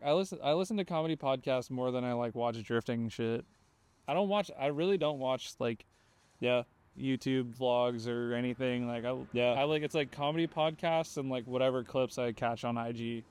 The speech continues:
Speaker 2: Yeah, that's what I'm saying. For me, it's, like, a lot more skateboarding and comedy. Comedy's first, skateboarding, and then drifting. And
Speaker 1: Yeah.
Speaker 2: just because we've drifted for so long, we're kinda just out doing it and training
Speaker 1: Yeah, so it was
Speaker 2: and
Speaker 1: dope to go to
Speaker 2: teaching
Speaker 1: the
Speaker 2: and, like,
Speaker 1: Comedy Store and, like
Speaker 2: kinda, you gotta have some balance in life too, you know what I mean?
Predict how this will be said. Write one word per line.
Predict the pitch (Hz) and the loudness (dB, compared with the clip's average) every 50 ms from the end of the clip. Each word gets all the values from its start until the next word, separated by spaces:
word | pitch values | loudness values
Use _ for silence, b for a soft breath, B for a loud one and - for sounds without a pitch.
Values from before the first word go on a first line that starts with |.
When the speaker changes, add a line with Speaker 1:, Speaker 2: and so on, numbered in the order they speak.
| _ _ | _ _
Speaker 2:
Yeah, | 123 127 135 139 135 - - _ _ - | 2 4 6 4 4 2 -4 _ _ -4
that's | - - - | -4 0 0
what | 175 | 0
I'm | 156 | 2
saying. | - 160 156 151 | 4 4 4 4
For | - 139 | 2 2
me, | 127 135 143 | 2 4 4
it's, | 151 139 - | 4 4 4
like, | 160 131 123 - - | 2 2 2 2 -2
a | - | -2
lot | 131 127 127 127 | 2 2 2 2
more | 131 131 120 | 2 -2 -4
skateboarding | - - - 123 120 117 123 120 120 123 117 117 117 | -4 -2 0 0 2 2 2 2 2 2 0 0 0
and | 113 113 113 113 - | 0 0 -2 -4 -4
comedy. | - - 117 113 113 113 113 113 - - _ _ - _ - - | -2 0 0 2 2 2 2 0 -2 -6 _ _ -20 _ -20 -6
Comedy's | - 135 131 131 131 123 117 - | -2 0 0 2 2 2 0 -2
first, | - - 123 120 120 120 - - - - - - - - - _ _ - | -2 -2 0 2 2 0 -2 -6 -10 -16 -20 -20 -20 -20 -20 _ _ -16
skateboarding, | - - - 120 117 113 113 113 113 110 110 | -6 0 2 2 2 4 2 2 0 0 -2
and | 110 110 | -2 -2
then | 107 110 | -2 0
drifting. | 110 113 113 - - - 113 113 - - - - | 0 0 -2 -2 -2 -2 -2 -2 -4 -6 -6 -2
And | - 117 131 | 0 0 2
Speaker 1:
Yeah. | 131 120 120 | 0 0 -2
Speaker 2:
just | - 131 123 - | -4 -6 -4 -4
because | - 117 - 131 120 113 | -4 0 0 2 2 2
we've | 117 113 113 - - B B B B B B B B B _ | 0 -2 -2 -6 -14 B B B B B B B B B _
drifted | - 127 120 - - 113 - | 2 2 2 4 2 -2 -2
for | - 117 | -2 -4
so | - - 120 113 | -2 -2 0 0
long, | 113 113 113 110 | 2 0 0 -2
we're | 110 110 | -4 -4
kinda | - 131 127 127 | -4 -2 -2 -2
just | 120 113 - | -2 -2 0
out | 120 110 113 107 | 2 2 2 0
doing | 107 110 113 110 113 | -2 -4 -4 -2 -2
it | 113 110 98 - | -2 -2 -4 -6
and | - 117 110 107 107 - | -10 -14 -16 -16 -12 -10
training | - - 123 147 190 165 | -4 0 2 2 2 2
Speaker 1:
Yeah, | 117 | 2
so | 139 147 | 0 0
it | 147 | -2
was | 143 139 | -2 -2
Speaker 2:
and | - | 0
Speaker 1:
dope | 143 139 147 139 | 0 0 0 0
to | - - | -2 0
go | |
to | |
Speaker 2:
teaching | 143 143 139 | 2 2 2
Speaker 1:
the | 135 135 | 2 0
Speaker 2:
and, | 110 | 0
like, | 143 139 | -2 -2
Speaker 1:
Comedy | 139 139 135 139 | -2 -2 -2 -4
Store | 131 - 139 135 139 139 139 139 139 139 | -4 -4 -2 0 0 0 0 0 0 -2
and, | 135 135 131 | -2 -2 -4
like | 131 127 127 | -2 -2 0
Speaker 2:
kinda, | 139 131 123 123 | 0 2 2 0
you | 113 127 139 | 0 2 4
gotta | 165 170 160 | 4 6 6
have | 156 151 139 | 4 4 2
some | - 135 110 | -2 -2 0
balance | 110 113 113 117 117 117 113 - | 2 4 4 4 2 2 -2 -4
in | 120 110 | -2 0
life | 113 110 104 - - | 0 0 0 -2 -2
too, | - 113 | 0 0
you | 110 110 107 107 | 0 0 0 -2
know | 107 | -2
what | 107 107 | -2 -2
I | 107 | -2
mean? | 107 110 110 110 113 | 0 0 0 -2 -4